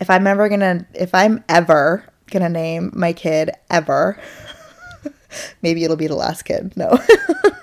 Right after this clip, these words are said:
But great question, Bree. Yeah, I, <sighs> I'm j-, also,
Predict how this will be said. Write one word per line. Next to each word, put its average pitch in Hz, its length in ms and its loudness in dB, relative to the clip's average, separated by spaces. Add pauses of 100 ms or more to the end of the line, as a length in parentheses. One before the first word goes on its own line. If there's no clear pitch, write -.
(680)
But 202 160 2
great 226 260 4
question, 180 720 0 (100)
Bree. 156 540 -4 (260)
Yeah, 240 320 2
I, - 520 2
<sighs> - 40 -6
I'm 233 200 2
j-, - 160 -10
also, 277 440 2